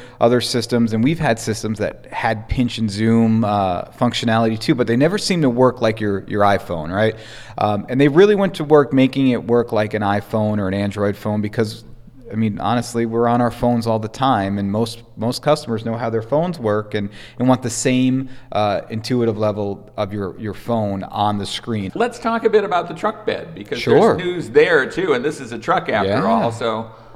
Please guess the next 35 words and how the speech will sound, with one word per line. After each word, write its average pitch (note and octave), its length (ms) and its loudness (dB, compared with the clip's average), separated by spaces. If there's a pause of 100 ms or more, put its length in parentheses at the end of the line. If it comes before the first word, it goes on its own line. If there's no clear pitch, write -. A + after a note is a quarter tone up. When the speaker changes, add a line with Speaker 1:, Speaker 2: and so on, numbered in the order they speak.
(160)
Speaker 2:
tell D#3+ 160 -2
us D#3 120 -6
a - 20 -20
bit - 100 -4
about G#2 220 -4
that. E2+ 340 -8
Speaker 1:
Uh, C3+ 40 2
uh, C#3 360 0 (200)
this F#3+ 200 0
is B3+ 100 -6
probably D#3+ 280 2
one C#3+ 120 8
of B2+ 40 6
my A#2 80 6
favorite A#2+ 380 2
features, C3+ 420 2
and A#2+ 100 2
it G#2 80 -2
sounds C#3+ 400 2
weird C3 340 2
because A#2 220 -2
all A#2+ 140 4
the C#3+ 80 0
cool C3 260 2
stuff, B2+ 480 4
the G2+ 140 2 (300)
twin D3+ 180 4
turbo C#3+ 320 8
V B2+ 200 4
six B2+ 580 4
and G#2+ 340 -2
a G#2 80 0
great C3 240 4
multi-link C3+ 460 4
suspension, A#2+ 680 0